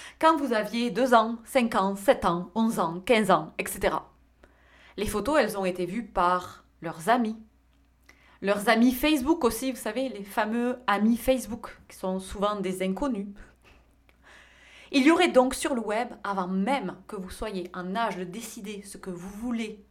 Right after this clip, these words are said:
rendre public ou garder privé, une liste sans fin de vos réactions, de vos mimiques, de vos anecdotes de vie. Comment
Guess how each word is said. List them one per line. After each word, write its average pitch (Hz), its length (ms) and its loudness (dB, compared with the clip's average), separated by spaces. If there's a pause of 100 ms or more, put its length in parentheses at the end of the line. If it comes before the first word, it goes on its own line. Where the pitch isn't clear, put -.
rendre 190 380 0
public 202 460 -6 (120)
ou 254 80 -10
garder 196 320 0
privé, 220 540 -8 (640)
une 294 220 6
liste 269 340 -2
sans 262 300 -2
fin 233 340 -8 (240)
de 190 140 -10
vos 185 160 -8
réactions, 220 560 -6 (120)
de 185 100 -10
vos 175 200 -4
mimiques, 247 480 0 (140)
de 180 100 -16
vos 185 320 -4
anecdotes 226 520 4
de 175 120 -6
vie. - 380 -14 (1700)
Comment 294 440 2